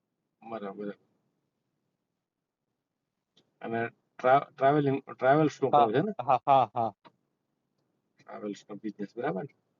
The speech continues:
Speaker 2: હમ.
Speaker 1: હમ. મહિને, અ, પિસ્તાલીસ હજાર જેવું
Speaker 2: પિસ-,
Speaker 1: કમાણી ખરી?
Speaker 2: હા, પિસ્તાલીસ, પિસ્તાલીસ બરાબર છે.
Speaker 1: હમ, હમ.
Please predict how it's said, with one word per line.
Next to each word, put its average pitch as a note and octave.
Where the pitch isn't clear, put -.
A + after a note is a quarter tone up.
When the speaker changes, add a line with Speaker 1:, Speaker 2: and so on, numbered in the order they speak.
Speaker 2:
હમ. B2
Speaker 1:
હમ. G2+
મહિને, B2
અ, -
પિસ્તાલીસ -
હજાર B2+
જેવું B2
Speaker 2:
પિસ-, F#3+
Speaker 1:
કમાણી A#2
ખરી? -
Speaker 2:
હા, D3+
પિસ્તાલીસ, D3
પિસ્તાલીસ B2
બરાબર -
છે. -
Speaker 1:
હમ, G2
હમ. G2